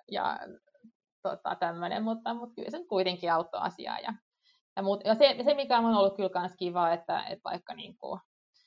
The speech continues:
korona-aika on tuonut paljon haasteita, niin kyllä mä koen ainakin, että meidän tiimi on melkein vielä niinku entisestään niinku hitsautunut paremmin yhteen, kun me niinku roikutaan sit siellä linjoilla niinku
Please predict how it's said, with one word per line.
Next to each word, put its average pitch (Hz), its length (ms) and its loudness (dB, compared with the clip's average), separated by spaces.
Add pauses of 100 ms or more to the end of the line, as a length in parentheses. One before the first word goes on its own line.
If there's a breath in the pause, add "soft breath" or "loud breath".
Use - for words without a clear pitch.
(200)
korona-aika 180 520 6
on 170 80 -2
tuonut 175 260 0
paljon 170 280 6
haasteita, 170 560 0
niin 190 100 -4
kyllä 208 100 -2
mä 220 100 2
koen 233 120 4
ainakin, 196 240 0
että - 80 -6
meidän 208 260 0
tiimi 175 320 -4
on 175 120 0
melkein 175 380 -4
vielä 175 140 -2
niinku 180 240 -10
entisestään 175 760 -4
niinku - 220 -8
hitsautunut 185 600 -2
paremmin 160 420 0
yhteen, - 520 -6
kun - 120 -14
me - 160 -6 (240)
niinku - 360 -12 (540)
roikutaan 175 540 4
sit 170 180 -4
siellä 175 240 4
linjoilla 165 540 2
niinku 165 460 -6